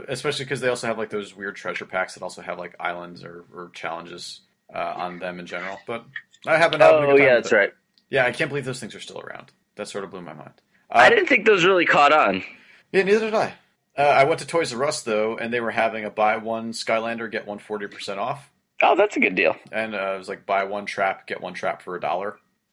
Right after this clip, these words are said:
Speaker 2: Oh.
Speaker 1: So that was actually, that was, yeah, saved a couple bucks that way. So, you know, whatever.
Speaker 2: Now, have, have you, um,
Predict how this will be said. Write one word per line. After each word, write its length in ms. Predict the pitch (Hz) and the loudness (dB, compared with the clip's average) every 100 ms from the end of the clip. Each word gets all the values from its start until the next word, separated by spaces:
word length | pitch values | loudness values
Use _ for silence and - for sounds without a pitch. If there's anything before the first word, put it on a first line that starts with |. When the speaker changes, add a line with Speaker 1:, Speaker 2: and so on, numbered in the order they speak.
| - | 0
Speaker 2:
Oh. 240 | - - - _ | 2 2 -2 _
Speaker 1:
So 300 | - 107 101 | -8 -4 -2
that 120 | 101 | -4
was 120 | 101 101 | -4 -4
actually, 300 | 95 - 104 | -6 -6 -8
that 80 | |
was, 400 | 110 104 - - _ _ _ - _ - | -6 -10 -14 -16 _ _ _ -20 _ -2
yeah, 220 | 160 165 - _ | 0 0 -6 _
saved 380 | - 143 143 131 | -2 2 2 0
a 100 | 113 _ _ - | -14 _ _ -6
couple 220 | 147 135 | -4 -4
bucks 300 | 101 107 - | -4 -4 -6
that 180 | 110 107 | -8 -6
way. 160 | 107 113 _ _ | -8 -10 _ _
So, 220 | 139 135 135 _ | -16 -16 -18 _
you 60 | 156 | -14
know, 120 | 131 135 - | -14 -14 -14
whatever. 320 | 135 123 131 _ _ _ - | -12 -12 -16 _ _ _ 2
Speaker 2:
Now, 260 | 139 135 - | 4 4 2
have, 220 | 143 110 - | 0 0 -2
have 180 | 131 113 | -2 2
you, 480 | 131 135 127 123 - _ _ - | 4 6 6 4 -2 _ _ 4
um, 720 | 131 120 117 117 117 113 | 6 6 4 4 4 2